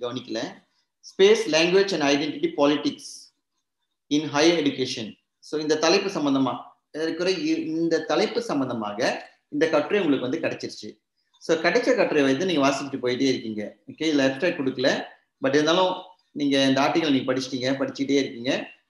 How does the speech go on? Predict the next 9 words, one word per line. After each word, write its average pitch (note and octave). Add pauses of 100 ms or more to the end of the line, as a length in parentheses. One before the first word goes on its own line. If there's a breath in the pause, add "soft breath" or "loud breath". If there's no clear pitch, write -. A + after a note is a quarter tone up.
(120)
படிச்சு A3+
முடிஞ்ச F3
உடனே C3+
நீங்க C#3
கடைசியா F3+
பாத்தீங்கன்னா B2 (460 loud breath)
references D#3
இருக்கும் A2
பாருங்களேன். G#2+